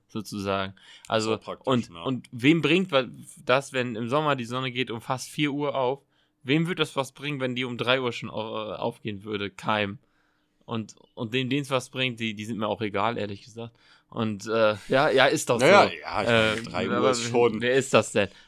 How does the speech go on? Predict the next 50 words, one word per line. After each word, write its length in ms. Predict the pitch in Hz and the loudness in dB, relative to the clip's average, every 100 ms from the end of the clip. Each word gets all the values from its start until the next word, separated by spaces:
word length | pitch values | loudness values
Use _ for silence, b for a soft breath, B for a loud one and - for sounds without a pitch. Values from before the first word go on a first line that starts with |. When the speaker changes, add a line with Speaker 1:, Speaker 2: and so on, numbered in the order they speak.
| b | b
Speaker 1:
Und, 420 | 117 113 107 - | 0 2 0 0
äh, 100 | 110 | 4
ja, 180 | 123 117 | 6 6
im 180 | 120 113 | 4 0
Winter 240 | 135 143 | 4 4
ist 80 | 123 | 4
sowieso 320 | 123 120 127 | 0 -2 -2
dunkel 320 | 123 127 123 113 | -2 -4 -2 -4
und 120 | 107 | -4
Kacke 260 | 123 120 | -8 -8
kann 140 | 113 113 | -6 -4
man 100 | 110 | -4
sowieso 260 | 110 110 113 | -6 -6 -6
nichts 160 | 104 | -4
machen. 200 | 110 107 | -2 -2
Deswegen 300 | 104 104 113 | -2 -4 -6
fände 200 | 98 120 117 | -2 -4 -4
ich 60 | |
die 120 | 117 | -6
Zeitumstellung 520 | - 120 117 - 113 107 | -2 0 -2 -4 -4 -2
eigentlich 280 | 117 110 | -4 -4
gar 160 | 117 110 | -4 -4
nicht 200 | 104 - _ _ _ _ | -4 -10 _ _ _ _
schlecht, 540 | - 123 139 185 - _ _ _ - | -6 4 4 4 -2 _ _ _ -8
weil 200 | 117 113 | -4 -2
sonst 260 | 127 135 | -2 -2
hätte 160 | 143 135 | -2 -2
man 120 | 135 | -2
das 120 | 127 - | -2 -4
Problem, 420 | - 113 127 131 | -8 -4 -2 -2
dass 100 | 117 | -6
es 120 | 107 | -8
im 100 | 117 113 | -8 -6
Winter 260 | 139 135 | -2 -2
sehr 140 | 117 123 | -2 -4
früh 340 | - 143 135 - _ _ _ _ | -6 -8 -8 -12 _ _ _ _
n-, 160 | 120 123 | -8 -4
noch 140 | 113 | -4
sehr, 180 | 123 135 | 0 2
sehr 140 | 139 | 2
lange 260 | 131 139 147 | 2 0 0
dunkel 300 | 156 175 165 | -2 -2 -4
ist. 240 | - - 117 | -8 -12 -8
Dann 120 | 117 | -2
wär's 160 | 127 | 0
fast 220 | - 139 - | 0 -4 -6
bis 140 | 117 | -4
neun 300 | 123 151 151 | 0 0 0
Uhr 180 | 147 143 | -2 -2
dunkel. 320 | 143 131 131 | -4 -10 -14